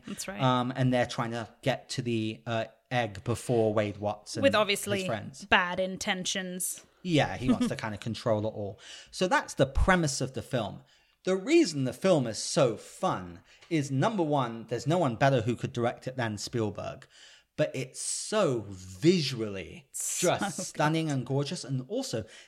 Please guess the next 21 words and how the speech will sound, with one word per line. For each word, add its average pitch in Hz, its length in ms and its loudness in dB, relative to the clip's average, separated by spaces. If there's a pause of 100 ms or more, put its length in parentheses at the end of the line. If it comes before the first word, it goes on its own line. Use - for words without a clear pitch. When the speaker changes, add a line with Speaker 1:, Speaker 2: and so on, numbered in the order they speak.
Speaker 2:
this 285 180 -6
is 277 140 -8
a 120 80 -2
two - 400 -6
and 196 80 -6
a 175 60 -6
half 160 420 -10 (100)
hour 151 280 -4
movie, 135 600 -6 (300)
and 131 200 0
it 95 200 -12
flies 120 720 -4
by. 98 240 -4
Speaker 1:
Flies, - 600 -6
yeah. - 160 -8 (160)
Speaker 2:
It 180 200 -2
feels 185 400 -2
like 139 180 0
it's 135 180 -10
ninety 123 400 -2
minutes. - 540 -8